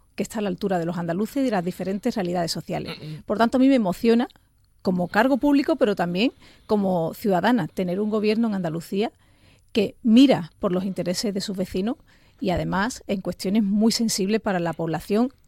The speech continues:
Speaker 1: tenga la edad que tenga y en muchísimos casos para los más vulnerables.
Speaker 2: Eh, sí, porque, di-, diputada, hablando de todo esto, de las últimas,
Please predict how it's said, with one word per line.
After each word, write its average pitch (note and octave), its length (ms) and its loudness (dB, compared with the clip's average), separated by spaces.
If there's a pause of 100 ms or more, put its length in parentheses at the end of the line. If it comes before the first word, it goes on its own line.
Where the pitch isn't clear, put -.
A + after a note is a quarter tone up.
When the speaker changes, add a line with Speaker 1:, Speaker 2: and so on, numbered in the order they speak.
Speaker 1:
tenga B3+ 220 4
la G#3+ 80 2
edad F3 160 -2
que - 80 -6
tenga A3+ 400 -2 (320)
y F3 320 -2
en D#3+ 200 -4
muchísimos F#3 520 -2
casos A3 340 -6
para F3+ 180 -4
los E3 120 -4
más E3+ 160 -6
vulnerables. D#3 500 -8
Speaker 2:
Eh, C#3 180 -6
sí, G3 120 0
porque, G3+ 280 0
di-, B2 180 -4
diputada, C3 540 -4
hablando C3 480 -4
de D#3 220 -6
todo B2 280 -6
esto, B2 260 -10
de G#2+ 100 -10
las G#2 180 -8
últimas, A2+ 800 -6